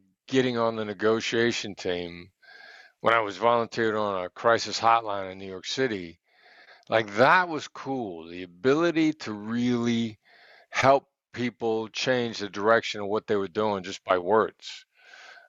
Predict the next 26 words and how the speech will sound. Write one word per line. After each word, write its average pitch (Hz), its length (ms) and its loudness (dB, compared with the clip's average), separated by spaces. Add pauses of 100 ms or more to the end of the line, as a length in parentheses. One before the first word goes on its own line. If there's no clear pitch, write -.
(220)
um, 87 560 0 (300)
I 98 160 6
just 101 260 -10
thought 104 200 0
was 101 180 -10
really 107 300 -8
cool. 98 400 -6
And 92 80 -4
I - 20 -4
really, 113 580 0
really 110 460 -2
enjoyed 95 540 0
that 80 320 -6 (440)
a 92 120 2
lot. 92 420 4
And 92 240 -8
then 95 320 -6
it's, - 400 -8 (840)
you 113 80 -2
know, 101 180 4
continued 110 540 0
to 95 100 0
be 95 160 2
really 92 720 0
fun, 98 560 2
satisfying 92 840 -2